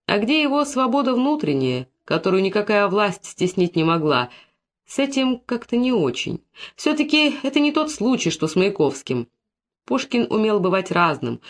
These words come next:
умел перевоплощаться, но равен он сам себе, не делится ни на пять, ни на другие числа. На одной из репетиций Высоцкий засыпает, сидя в воске.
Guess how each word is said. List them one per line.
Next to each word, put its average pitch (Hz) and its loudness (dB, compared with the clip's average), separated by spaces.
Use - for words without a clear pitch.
умел 262 2
перевоплощаться, 240 0
но 202 2
равен 247 2
он 180 2
сам 220 0
себе, 214 -2
не 233 2
делится 214 2
ни 190 2
на 208 0
пять, 294 -2
ни 262 0
на 208 2
другие 139 0
числа. - -6
На 247 0
одной 302 2
из 277 2
репетиций 294 0
Высоцкий 254 -2
засыпает, 214 0
сидя 160 0
в 143 0
воске. 135 -4